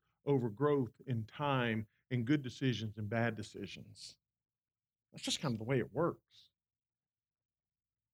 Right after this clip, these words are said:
We can have a big vision of who we wanna be, but we gotta start small.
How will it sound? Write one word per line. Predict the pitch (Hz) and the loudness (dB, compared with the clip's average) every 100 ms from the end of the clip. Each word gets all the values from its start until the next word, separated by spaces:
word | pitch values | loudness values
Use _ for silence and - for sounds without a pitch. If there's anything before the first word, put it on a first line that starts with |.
| _ _ _ _ _ _ _ _ - | _ _ _ _ _ _ _ _ 4
We | 233 | 8
can | |
have | 220 | 10
a | 185 | 10
big | 143 247 170 | 8 8 10
vision | 233 254 127 107 110 - 165 | 10 10 6 -2 -6 -6 6
of | |
who | 180 226 | 10 10
we | |
wanna | 190 175 | 10 8
be, | 151 196 | 8 6
but | 143 147 | 6 2
we | 143 | 2
gotta | 135 | 2
start | - 151 - | 2 -2 -2
small. | 151 123 | -4 -6